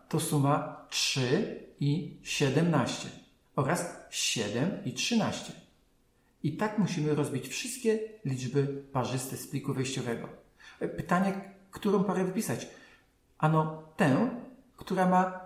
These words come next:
większą różnicę. Siedemnaście minus trzy daje większą różnicę niż trzynaście i siedem, a zatem wypisujemy trzy i siedemnaście dla dwudziestki.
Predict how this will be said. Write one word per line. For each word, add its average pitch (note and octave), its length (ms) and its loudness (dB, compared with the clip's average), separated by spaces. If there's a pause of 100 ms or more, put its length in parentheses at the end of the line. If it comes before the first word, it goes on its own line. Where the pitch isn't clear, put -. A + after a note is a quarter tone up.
(200)
większą G3+ 560 2
różnicę. F#3 460 0 (320)
Siedemnaście F3 600 2
minus E3 240 2
trzy - 320 -2
daje C#3 240 2
większą G3 400 2
różnicę B2+ 720 -2 (480)
niż D3+ 560 0
trzynaście D3 500 0
i A3 40 4
siedem, E3+ 300 2 (120)
a E3 40 -4
zatem A3+ 260 4
wypisujemy E3+ 680 2 (360)
trzy C#4 440 0
i - 260 -2
siedemnaście C#3 680 -2 (180)
dla A2+ 180 0
dwudziestki. F3 540 -2